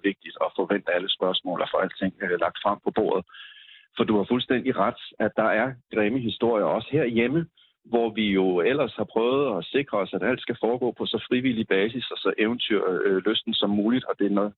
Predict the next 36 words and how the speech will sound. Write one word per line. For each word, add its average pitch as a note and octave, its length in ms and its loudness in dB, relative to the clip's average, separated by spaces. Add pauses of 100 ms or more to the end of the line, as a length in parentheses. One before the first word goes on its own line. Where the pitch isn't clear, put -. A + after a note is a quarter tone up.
(140)
her, B2+ 120 2 (100)
vi F#2 60 -2
i E2+ 140 0
virkeligheden G2+ 380 -2
har F2+ 120 0
nogle G#2 180 -2
af G#2 60 -2
de, F2 140 -16 (640)
af - 80 0
de F2 100 -4
grimmeste F#2+ 460 0
historier. F#2 520 -2 (380)
Det, C#3 140 4
som C#3+ 160 0
vi B2 80 4
generelt A2 500 2 (120)
ser D3+ 220 2
internationalt, F#2 840 0 (160)
det B2+ 100 4
er, A#2 220 4
at A#2 100 -4
når, A2 280 0
når, G#2 440 0
når A2+ 160 0
det A#2 100 -2
går A2+ 200 0
galt, C#3 300 0 (220)
så - 180 -2
er A2+ 160 2
det, C#3 160 -6
fordi C3 240 -6
der B2 120 2
er G2+ 60 4
nogen, G#2+ 420 -2
der A#2 80 2
har G#2 180 -4